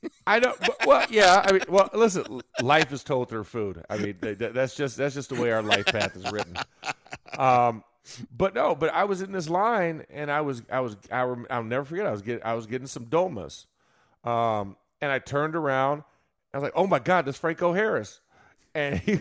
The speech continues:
Speaker 2: he was. <laughs> As I went and introduced him, he said, "Oh, you're one of our, you're one of the new draft picks, right?" <laughs> I was like,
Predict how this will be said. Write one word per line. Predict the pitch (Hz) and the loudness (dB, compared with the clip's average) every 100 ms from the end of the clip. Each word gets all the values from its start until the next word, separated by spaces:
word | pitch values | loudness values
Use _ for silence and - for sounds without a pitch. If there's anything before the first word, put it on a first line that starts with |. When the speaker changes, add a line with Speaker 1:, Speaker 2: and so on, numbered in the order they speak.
| - | 0
Speaker 2:
he | 202 | -4
was. | 175 - | -4 -4
<laughs> | 156 - 170 - - - 147 - - - _ | -4 -2 -2 -4 -6 -10 -12 -14 -16 -18 _
As | - | -6
I | 185 160 | 0 0
went | 151 180 | 0 0
and | 156 | -2
introduced | 151 143 175 | -6 -6 -6
him, | 180 170 | -6 -6
he | 208 | -2
said, | 190 | 0
"Oh, | 240 294 | 0 0
you're | 277 | -2
one | 247 240 | 0 0
of | 240 | 0
our, | 233 | -4
you're | 180 202 | -6 -4
one | 208 196 | -2 -2
of | |
the | 185 | -2
new | 190 196 | -6 -2
draft | 196 214 - | 0 0 0
picks, | 165 131 | -4 -2
right?" | 156 175 - | 0 0 2
<laughs> | |
I | - | 2
was | - | 2
like, | 147 | 0